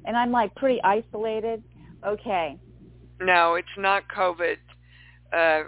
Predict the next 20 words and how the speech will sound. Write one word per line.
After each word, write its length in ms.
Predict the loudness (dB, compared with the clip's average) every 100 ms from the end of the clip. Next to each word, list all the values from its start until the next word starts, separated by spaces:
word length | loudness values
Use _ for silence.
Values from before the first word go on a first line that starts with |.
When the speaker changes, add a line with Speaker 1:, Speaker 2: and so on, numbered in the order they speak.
| -8
Speaker 2:
related. 880 | -6 -4 0 2 2 0 -2 -4 -4
It's 320 | -4 -4 -10
more 800 | -10 -4 0 2 4 4 4 0 -10 -20
like 480 | -6 0 2 0 -4
a, 400 | 0 0 0 -4 -12 _ _ _ _ _ _ _ _ _ _ _ _ _ _ _ _ _ _ _ _ -4
like 200 | -2 0
a 80 | -4 -6
parasite 640 | 0 2 2 0 0 0 -4
that 200 | -14 -14
you 100 | -18
picked 380 | -10 -10 -6 0
up, 220 | 0 0 _ -6
but 140 | -6
it's 220 | -8 -12
not 260 | -6 -4 -4
a 40 |
parasite. 760 | -6 -8 -6 -6 -8 -8 -6 -8
It's 160 | -14 -18
a 40 | -8
virus. 540 | -2 -2 -4 -10